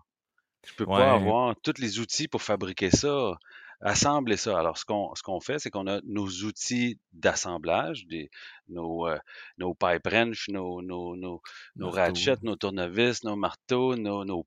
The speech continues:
Speaker 1: punches, ne-, mais ça, on amène ça à l'atelier, mais ils, ils nous font une place. Mais ça, pour arriver à ce, à cette, euh, une situation comme ça, euh,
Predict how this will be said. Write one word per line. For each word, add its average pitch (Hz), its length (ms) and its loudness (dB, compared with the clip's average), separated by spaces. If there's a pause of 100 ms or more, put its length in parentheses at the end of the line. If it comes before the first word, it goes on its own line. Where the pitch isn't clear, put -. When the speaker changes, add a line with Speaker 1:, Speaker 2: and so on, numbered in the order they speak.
Speaker 1:
punches, 127 400 0
ne-, 95 100 -4 (320)
mais 95 240 -8
ça, - 200 0
on 156 100 2
amène 107 280 2
ça 127 200 2
à 113 40 4
l'atelier, 98 520 0
mais 110 180 -2
ils, 107 220 -6 (100)
ils 101 140 -6
nous 107 160 -2
font - 440 -4
une 98 140 -6
place. 98 500 -8
Mais 92 140 -4
ça, 131 340 -2 (380)
pour 107 120 2
arriver 113 640 2
à 101 140 2
ce, 90 400 -2 (120)
à 92 120 -6
cette, - 240 -6 (160)
euh, 90 240 0
une 92 180 -10
situation - 560 -4
comme 90 220 -4
ça, 156 300 -6 (540)
euh, 87 280 2